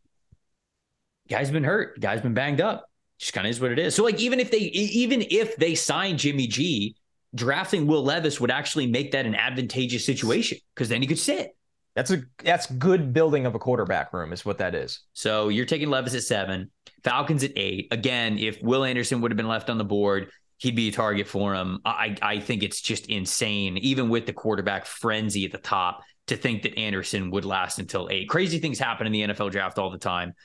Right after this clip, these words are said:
Speaker 1: but that just, that just shouldn't be. So had to have him go at number six. Eight, you know, or early on in the week, uh, of course, we put out a YouTube short that you guys can see.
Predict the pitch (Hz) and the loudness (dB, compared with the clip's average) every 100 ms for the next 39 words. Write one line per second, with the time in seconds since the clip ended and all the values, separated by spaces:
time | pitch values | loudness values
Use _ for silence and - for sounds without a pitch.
0 | _ 123 110 - - _ _ _ _ 127 | _ -2 -2 -4 -12 _ _ _ _ -4
1 | 123 131 120 131 117 - 120 117 - 107 | 0 0 -2 -2 -2 0 0 0 -2 -2
2 | - 101 87 95 78 - 107 95 92 - | 0 0 -2 -6 -6 -2 0 0 -2 -10
3 | _ - 156 160 143 131 131 123 117 107 | _ -4 0 0 0 -2 0 2 2 2
4 | 110 104 - 95 90 - - _ _ _ | 0 0 0 -2 -2 -6 -10 _ _ _
5 | _ _ - 131 143 165 - - _ _ | _ _ -4 0 0 0 -4 -6 _ _
6 | _ _ _ _ _ _ _ _ _ _ | _ _ _ _ _ _ _ _ _ _
7 | _ _ _ _ _ 165 175 180 160 - | _ _ _ _ _ 2 2 4 2 2
8 | 190 208 226 214 202 185 139 110 107 - | 2 2 2 2 2 2 2 2 0 -2
9 | 123 107 110 135 123 110 139 123 107 110 | -2 -2 0 0 0 0 0 0 2 0
10 | 107 110 - 104 95 - 98 95 101 - | 0 -2 0 0 0 0 -2 0 -2 -2
11 | - - 95 92 | -8 -4 -4 -4